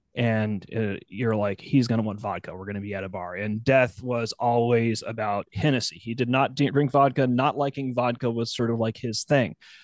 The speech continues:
So, you know, and if you, if you ever had the opportunity to meet him, you know, he was a character, right? He was an absolute character. And also, he was a murderously aggressive eve Online metaverse warlord, right? Like, this is a dude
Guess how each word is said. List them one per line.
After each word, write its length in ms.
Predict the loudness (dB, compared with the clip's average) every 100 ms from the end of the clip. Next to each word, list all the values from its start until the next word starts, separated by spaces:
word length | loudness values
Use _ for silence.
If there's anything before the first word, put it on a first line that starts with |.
| _
So, 480 | 4 6 8 8 4 _ _ _ 2
you 100 | 6
know, 200 | 8 8
and 100 | 6
if 80 | 4
you, 120 | 4
if 80 | 4
you 80 | 6
ever 140 | 6
had 180 | 4 4
the 180 | 0 2
opportunity 600 | 0 -2 -4 -4 -2 -2
to 60 |
meet 260 | -2 -2 -2
him, 220 | -2 -4 -6
you 100 | -4
know, 140 | -4
he 200 | 0 2
was 520 | 4 6 6 4 -2 _ _ _ _ -8
a 80 | -4
character, 640 | 0 0 0 -2 -6 -8
right? 200 | -2 -2
He 120 | 0 2
was 300 | 2 0 -2 -10
an 100 | -8 -2
absolute 400 | 0 2 2 0
character. 240 | 2 0 2
And 80 |
also, 340 | 4 6 6 4 0 0
he 100 | 4
was 120 | 8
a 60 |
murderously 640 | 10 10 8 6 4 4 4
aggressive 400 | 4 2 4 2
eve 240 | 2 2
Online 440 | 2 2 -2 -4 -6 _ _
metaverse 580 | 4 8 10 10 8 8
warlord, 540 | 8 8 8 6 4 -4 0
right? 200 | 4 4
Like, 220 | 4 4
this 200 | 6 6
is 120 | 4 -2
a 80 |
dude 480 | -2 0 0 0 -4